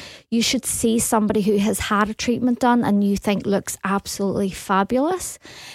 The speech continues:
Um, you should also research that clinic, you know, um, look at reviews online,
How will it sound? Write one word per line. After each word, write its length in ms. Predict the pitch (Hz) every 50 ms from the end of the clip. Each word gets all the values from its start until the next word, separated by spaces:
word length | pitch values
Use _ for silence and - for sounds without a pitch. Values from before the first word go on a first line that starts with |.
| - - _ -
Um, 380 | 202 101 - 202 196 - -
you 60 | -
should 160 | 214 - - 226
also 340 | 220 214 208 - - 214
research 840 | 196 190 - - 214 202 220 214 202 - - 202 190 - - - -
that 240 | 214 202 - - -
clinic, 560 | - - 208 202 196 208 - - - - - - - _ _ _ _ _ _ _ _ _ _ _ _ _ _ _
you 140 | 220 208
know, 260 | 196 196 196 196 196 -
um, 420 | - 185 190 196 196 196 185 196
look 260 | - - 214 214 - -
at 100 | 226 -
reviews 540 | 208 196 175 185 202 214 220 233 240 -
online, 840 | 233 208 196 196 190 190 196 190 196 196 202 202 196 202 202 196 185